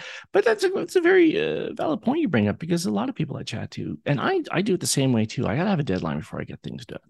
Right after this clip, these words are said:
I tend to, that brutal thing where everyone goes, "Oh, I'm a great multitasker." I'm not a great multitasker anymore. I gotta concentrate on one thing, get it done, move, and then move on. Right.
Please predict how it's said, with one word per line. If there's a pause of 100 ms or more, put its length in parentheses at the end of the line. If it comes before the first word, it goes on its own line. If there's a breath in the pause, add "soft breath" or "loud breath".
(120)
I
tend
to, (460 loud breath)
that (220)
brutal
thing
where
everyone
goes,
"Oh,
I'm
a
great
multitasker." (100)
I'm
not
a
great
multitasker
anymore.
I
gotta
concentrate
on
one
thing,
get
it
done,
move,
and
then
move
on. (680 soft breath)
Right.